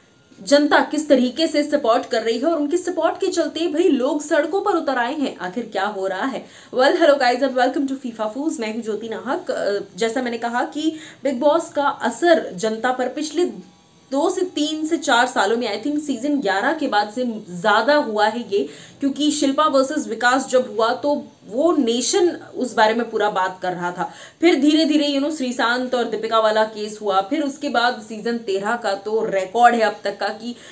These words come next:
literally malls में किस तरीके से वाट लग गई थी लोगों की। You know, इतने सारे लोग एक साथ मौजूद थे malls में। आपको याद होगा आसिम versus सिद्धार्थ जब था,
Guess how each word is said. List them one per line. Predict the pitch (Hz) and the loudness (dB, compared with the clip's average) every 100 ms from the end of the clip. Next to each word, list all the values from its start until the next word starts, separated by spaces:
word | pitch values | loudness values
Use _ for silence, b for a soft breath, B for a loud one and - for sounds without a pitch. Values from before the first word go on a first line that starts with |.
| - | -6
literally | 226 262 285 285 | -4 0 2 2
malls | 226 226 240 294 247 | 2 4 4 4 2
में | 277 | -2
किस | 269 - | -2 -2
तरीके | 247 254 | -2 0
से | 269 | -2
वाट | 220 208 226 226 | 2 4 2 0
लग | 208 | -2
गई | 202 208 | 2 0
थी | 233 | 2
लोगों | 196 196 208 | 0 0 -4
की। | 220 | -4
You | 208 | -4
know, | 262 | -4
इतने | - 262 285 | -6 -4 -2
सारे | 285 - - 277 | -4 -4 -4 -2
लोग | 277 247 240 | -2 -2 -4
एक | 226 220 | -6 -6
साथ | - 214 214 | -2 -2 -2
मौजूद | 196 185 220 226 226 | -6 -6 -8 -10 -6
थे | |
malls | 220 190 196 202 175 | -4 -2 -2 -4 -6
में। | 202 196 196 | -8 -8 -6
आपको | 180 - 208 | -6 -6 -4
याद | 190 190 | -4 -4
होगा | 208 | -2
आसिम | 190 180 214 | -4 -4 -8
versus | 202 190 185 202 | -8 -8 -6 -8
सिद्धार्थ | 185 180 190 185 | -8 -8 -8 -8
जब | 185 | -12
था, | - 175 | -10 -12